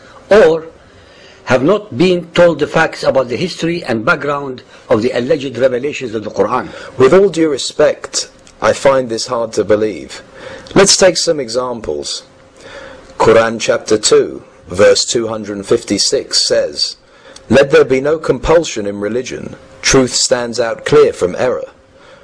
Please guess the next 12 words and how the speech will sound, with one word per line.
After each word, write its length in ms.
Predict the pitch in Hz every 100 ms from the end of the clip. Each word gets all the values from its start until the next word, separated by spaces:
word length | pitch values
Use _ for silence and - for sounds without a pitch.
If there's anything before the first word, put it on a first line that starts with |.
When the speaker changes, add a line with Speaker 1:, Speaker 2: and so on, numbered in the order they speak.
| _ -
Speaker 2:
Or, 460 | 101 80 85 139 - - - - _
chapter 420 | - 127 120 127
one 180 | 117 135
hundred 340 | 143 143 135
nine, 500 | 135 143 180 95 76 - - -
verse 340 | 87 101 107 -
six, 560 | - 156 - - - - - - - - - -
"To 120 | 113
you 220 | 120 156
be 160 | 139 131
your 240 | 147 156
religion, 640 | 113 95 87 92 98 120